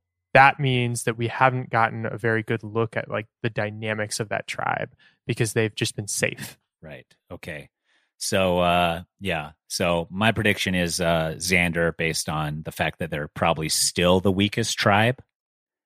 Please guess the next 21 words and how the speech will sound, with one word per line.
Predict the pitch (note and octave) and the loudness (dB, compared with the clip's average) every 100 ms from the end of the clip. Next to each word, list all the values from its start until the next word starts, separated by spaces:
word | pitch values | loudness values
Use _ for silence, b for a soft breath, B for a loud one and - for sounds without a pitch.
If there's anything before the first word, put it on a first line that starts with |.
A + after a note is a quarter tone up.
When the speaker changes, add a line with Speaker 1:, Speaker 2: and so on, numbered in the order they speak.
| _ | _
Speaker 2:
uh, | F#2 | -6
physically, | D#2+ - E2+ F#2+ G#2+ A2+ A#2+ _ _ _ _ - | -6 -6 -6 -6 -4 -4 -6 _ _ _ _ -8
and | F2 E2+ D#2+ D#2+ - | -4 -2 -4 -6 -6
that | F2+ D#2+ - | -2 -2 -4
he's | - F2+ E2 - - - _ _ _ - | -6 -4 -4 -6 -8 -12 _ _ _ -10
most | C3 D#3 B2+ G2+ | -4 -2 -2 -4
definitely | G#2+ G#2+ - G2+ F2 E2+ E2 | -2 -2 -2 -6 -4 -4 -6
on | E2+ E2+ D#2+ | -6 -6 -6
the | |
bottom, | D#2 E2+ E2 E2 | -2 0 0 0
whether | D#2+ D#2+ D#2+ | -4 -4 -6
he | D#2+ | -10
knows | D2 D2 - | -10 -8 -8
it | C#2+ | -10
or | C#2+ | -14
not. | C2+ - - _ _ _ | -14 -16 -20 _ _ _
Speaker 1:
Yeah. | A#2+ A2 - _ _ _ _ - | -4 -4 -6 _ _ _ _ 2
That's | D#3+ | 2
a | D#3 | 2
tough | C3+ - | 0 2
tribe. | A#2 A2 | 2 0